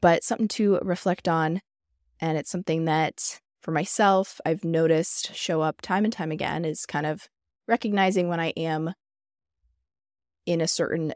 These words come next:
direction with my momentum and being able to quickly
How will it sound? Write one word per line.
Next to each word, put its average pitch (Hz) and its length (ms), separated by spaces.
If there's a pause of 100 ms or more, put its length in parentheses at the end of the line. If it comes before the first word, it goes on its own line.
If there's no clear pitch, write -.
direction 160 440
with 160 140
my 151 120
momentum 165 680
and 156 560 (500)
being 170 220
able 160 220
to - 180
quickly 165 420